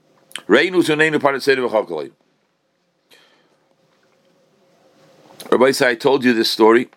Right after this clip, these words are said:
and I always re-, preface when I say this story, I regret that I did not cut it out and save it.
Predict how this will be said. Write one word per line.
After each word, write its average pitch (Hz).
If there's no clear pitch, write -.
and 104
I 110
always 127
re-, 113
preface 127
when 107
I 107
say 120
this 120
story, 123
I 101
regret 113
that 113
I 113
did 117
not 120
cut 120
it 113
out 110
and 87
save 98
it. 69